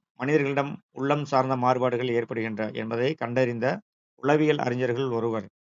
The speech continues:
விடை சிக்மண்ட் ஃப்ராய்டு. வினா எண் நாற்பத்தி ஆறு, சூழலின் அடிப்படையில் மனிதனின் உள்ளத்தில் மாறுபாடுகள் ஏற்படுகின்றன என்பதை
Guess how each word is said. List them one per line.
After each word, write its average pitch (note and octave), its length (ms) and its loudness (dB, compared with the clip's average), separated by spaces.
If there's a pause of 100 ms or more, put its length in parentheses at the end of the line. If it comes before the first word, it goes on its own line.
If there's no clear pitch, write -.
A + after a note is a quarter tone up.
விடை C3+ 320 2 (180)
சிக்மண்ட் D3 440 -6
ஃப்ராய்டு. A2+ 360 2 (680)
வினா C3 220 -2
எண் C#3 180 0
நாற்பத்தி B2+ 380 0
ஆறு, C3+ 260 0 (460)
சூழலின் F3+ 380 4
அடிப்படையில் D#3 420 2
மனிதனின் D3 260 0
உள்ளத்தில் C#3 480 -2 (380)
மாறுபாடுகள் C#3 540 4
ஏற்படுகின்றன B2+ 520 2
என்பதை A#2+ 400 -2